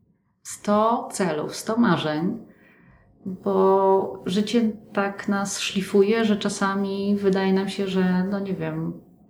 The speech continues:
y, naprawa samochodu jest celem, e, czyli takie przyziemne rzeczy, jak, e, no nie wiem, wyzdrowienie po przeziębieniu też jest celem, a zapominamy o takich, które mogą się zadziać tak po prostu przy okazji.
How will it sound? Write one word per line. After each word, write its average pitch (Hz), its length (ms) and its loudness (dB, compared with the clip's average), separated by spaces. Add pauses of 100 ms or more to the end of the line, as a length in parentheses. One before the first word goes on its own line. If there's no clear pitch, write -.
(440)
y, - 280 -2
naprawa 208 460 0
samochodu 233 800 -2
jest 214 200 -6
celem, 208 440 0 (520)
e, 185 240 -4
czyli 202 180 -10
takie 226 220 -2
przyziemne 220 960 -2 (140)
rzeczy, 214 640 -2 (320)
jak, 185 720 -2
e, 185 400 -4
no 196 100 -6
nie 196 120 -4
wiem, 175 200 -2
wyzdrowienie 196 680 0
po 180 220 -4
przeziębieniu 180 720 -4
też 190 260 -8
jest - 200 -10
celem, 180 500 -2 (480)
a 202 60 0
zapominamy 226 640 0
o 220 60 0
takich, 247 380 -6
które 233 400 -4
mogą 240 340 0
się 247 180 -6
zadziać 233 500 -4
tak - 240 -10
po 233 100 -12
prostu 247 420 -4
przy - 180 -4
okazji. 214 460 0